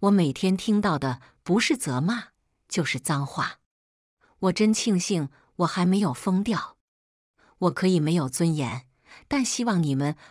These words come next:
不要伤害别人。我被你们培养得很有愧疚心。我真的不希望林老师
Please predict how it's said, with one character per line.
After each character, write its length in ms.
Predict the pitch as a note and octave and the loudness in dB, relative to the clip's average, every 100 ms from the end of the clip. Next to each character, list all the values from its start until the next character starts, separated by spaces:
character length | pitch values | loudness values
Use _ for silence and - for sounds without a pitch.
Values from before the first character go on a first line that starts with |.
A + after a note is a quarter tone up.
| _ | _
不 140 | F#3+ | 0
要 180 | B3+ C#4+ | 2 2
伤 240 | - A#3+ A#3+ | 0 -2 -4
害 220 | A#3 E3+ | -4 -4
别 240 | C#3 B2+ | -4 -4
人。 300 | C3+ B2 - _ _ _ _ _ _ _ _ | -4 -8 -10 _ _ _ _ _ _ _ _
我 120 | F#3+ | 2
被 160 | A3+ G3+ | 4 4
你 120 | F3 | 2
们 140 | D#3 | 0
培 240 | - E3+ F3 | -4 -2 0
养 200 | E3+ C3+ | 0 -2
得 80 | |
很 240 | C#3 D#3 E3+ | -6 -4 -2
有 160 | F3+ | -2
愧 260 | B2+ - F#3 | -4 -4 -4
疚 160 | - C3 | -4 -6
心。 340 | - D#3+ E3 _ _ _ _ _ _ _ _ _ | -4 -4 -6 _ _ _ _ _ _ _ _ _
我 140 | F#3+ | -2
真 220 | F3+ C#4+ D#4 | 0 2 2
的 80 | |
不 160 | C4 G3+ | 0 -2
希 220 | - G3 | 0 0
望 220 | F3 D#3 | 0 0
林 200 | C#3+ D#3 | -2 0
老 200 | G3 D#3 | 0 -2
师 340 | B2 - F3 | -2 0 0